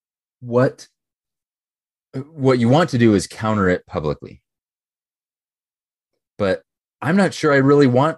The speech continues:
like, loud, good Christian. Like, I think the loud part is the problem more than, like, the people who have pulpits that reach millions of people or the people who have these platforms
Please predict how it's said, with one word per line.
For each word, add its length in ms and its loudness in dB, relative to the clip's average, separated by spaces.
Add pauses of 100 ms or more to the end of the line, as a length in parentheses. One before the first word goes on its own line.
like, 300 -4
loud, 480 -4 (100)
good 280 -6
Christian. 360 -12 (300)
Like, 300 -6
I 40 -10
think 380 -8
the 80 -2
loud 340 -2
part 200 -6
is 100 -8
the 100 -12
problem 560 -8 (1160)
more 260 -2
than, 380 -8 (420)
like, 280 -10
the 120 -10
people 360 -2
who 140 0
have 440 -6 (320)
pulpits 560 -8 (380)
that 100 -8
reach 380 -6 (600)
millions 440 -8
of 100 -16
people 420 -10
or 80 -14
the 60 -14
people 340 -10
who 180 -10
have 360 -6 (200)
these 340 -12
platforms 720 -12